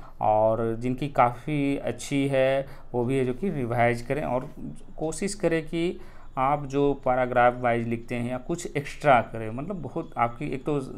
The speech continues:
शुरुआत की जो लैंग्वेज है क्वेश्चन लिखने की वो अच्छी रहनी चाहिए, और वो उसी से जो कि परीक्षक पकड़ लेता है कि आपकी जो कि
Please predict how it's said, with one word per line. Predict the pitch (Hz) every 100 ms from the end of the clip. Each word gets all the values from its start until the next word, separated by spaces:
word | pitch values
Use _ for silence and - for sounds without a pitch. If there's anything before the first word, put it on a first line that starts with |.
| 123
शुरुआत | - 127 123 127 127
की | 139
जो | 123
लैंग्वेज | 123 117 120 123
है | 120
क्वेश्चन | 120 120 120 120
लिखने | 117 123
की | 120
वो | 117
अच्छी | 113 -
रहनी | 120 117
चाहिए, | 113 127 139 - - - -
और | 120 113 113 110 -
वो | 131 139 151
उसी | 151 147 - 165
से | 156 143
जो | 135
कि | 139
परीक्षक | 135 127 127 139
पकड़ | 135 123 123
लेता | 120 123
है | 127
कि | 127
आपकी | 117 110 127 120
जो |
कि | 117